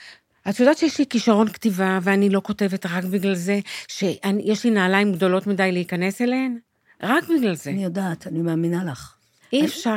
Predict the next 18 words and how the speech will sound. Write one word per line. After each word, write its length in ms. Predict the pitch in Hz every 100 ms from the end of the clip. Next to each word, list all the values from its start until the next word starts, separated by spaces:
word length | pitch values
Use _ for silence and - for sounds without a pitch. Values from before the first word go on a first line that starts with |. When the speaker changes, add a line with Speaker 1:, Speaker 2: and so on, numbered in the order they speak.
| 202
Speaker 1:
אה, 280 | 175 175 170
לכתוב 540 | 170 180 156 202 190 170
Speaker 2:
אני, 80 |
Speaker 1:
אחרי. 120 | 170 190
Speaker 2:
אני 100 | 196
מאמינה 280 | 190 202
לך, 160 | 262 214
אבל 120 | 202
זה 80 | 190
חבל. 420 | - 170 226 190 156 -
Speaker 1:
אני 120 | 220
Speaker 2:
כי 80 | 240
Speaker 1:
לא 60 |
יכולה. 420 | 285 - 320 339 294 170
Speaker 2:
אני 140 | 196
מכירה 340 | 190 185 202 214
הרבה 220 | 196 208
מאוד, 320 | 220 220